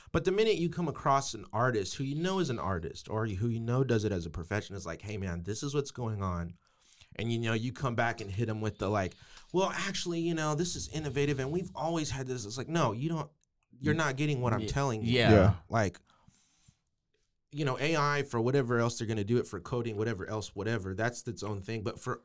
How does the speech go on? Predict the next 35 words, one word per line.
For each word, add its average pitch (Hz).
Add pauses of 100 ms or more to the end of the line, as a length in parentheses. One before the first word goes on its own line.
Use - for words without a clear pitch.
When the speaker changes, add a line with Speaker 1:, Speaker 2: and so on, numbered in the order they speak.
Speaker 1:
art, 117 (680)
Speaker 2:
For 135
Speaker 1:
a 127
world 139
Speaker 2:
art, 151
for, 139
for 139
generating 165
art, 123
and 104
art 135 (440)
in 113
this 123
instance 123
can 107
be 104
writing 107
because 107
Speaker 1:
Right. 113
Speaker 2:
those 110
exist. 107
Speaker 1:
Right. 104 (140)
Speaker 2:
Music 110
generation, 120
like, 131
even 196
that, 143 (320)
music 175
generation, 123
there 123
are 180
strict 147
rules. 107
They 120
cannot 113